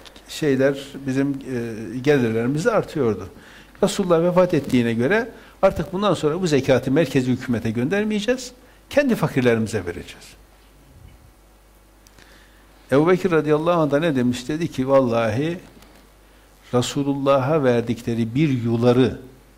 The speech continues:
benden esirgerlerse onlarla savaşırım." Ya bu da dinden dönme meselesi falan değil.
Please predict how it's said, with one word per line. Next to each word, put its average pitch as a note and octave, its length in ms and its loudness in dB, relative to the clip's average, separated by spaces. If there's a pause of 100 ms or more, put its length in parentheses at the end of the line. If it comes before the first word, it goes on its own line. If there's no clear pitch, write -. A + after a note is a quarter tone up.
(160)
benden B2 400 0
esirgerlerse A2+ 760 -2
onlarla A2 320 -6
savaşırım." - 480 -14 (2000)
Ya G#2+ 100 -8
bu A#2+ 80 0
da A#2+ 140 0
dinden A#2+ 340 2
dönme A#2 240 -2
meselesi A2+ 460 -6
falan A2 380 -8
değil. G#2+ 200 -8